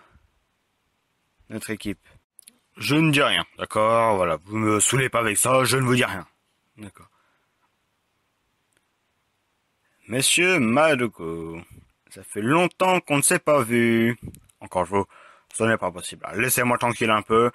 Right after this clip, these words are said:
d'accord, parce que là, euh, il y a encore un membre de mon équipe qui vient de se faire tirer dessus. Mais justement, je viens pour ça, monsieur. Je viens pour ça.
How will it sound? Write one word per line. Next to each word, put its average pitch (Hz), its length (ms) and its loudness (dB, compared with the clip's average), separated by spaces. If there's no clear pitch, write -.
d'accord, 107 480 0
parce - 160 -4
que 110 80 0
là, 107 200 4
euh, 95 340 2
il 107 60 -12
y 98 40 0
a - 120 -2
encore 127 280 -2
un 117 80 2
membre 117 260 2
de 110 80 0
mon 110 140 2
équipe 123 420 -2
qui - 100 -10
vient 110 160 -2
de 104 100 -8
se - 120 -2
faire 101 200 -4
tirer 143 240 0
dessus. 131 340 -2
Mais 104 200 -2
justement, 151 580 0
je 110 120 -6
viens 139 220 -2
pour - 200 -12
ça, 208 160 0
monsieur. 107 560 -2
Je 90 220 -10
viens 123 260 -2
pour 104 220 -2
ça. 190 340 -2